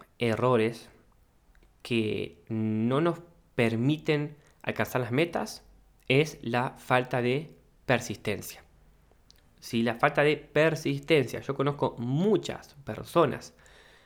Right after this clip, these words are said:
que comienzan su emprendimiento, comienzan su negocio y, ok,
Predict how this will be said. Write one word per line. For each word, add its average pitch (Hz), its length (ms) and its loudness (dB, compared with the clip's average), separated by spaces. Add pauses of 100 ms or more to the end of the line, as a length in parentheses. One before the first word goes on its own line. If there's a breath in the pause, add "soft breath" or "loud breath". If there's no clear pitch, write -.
(300 soft breath)
que 117 260 4
comienzan 165 640 -2 (120)
su - 160 -8
emprendimiento, 131 920 -2 (480 soft breath)
comienzan 135 800 0
su - 120 -10
negocio 180 720 0 (680 soft breath)
y, 123 340 2
ok, - 180 0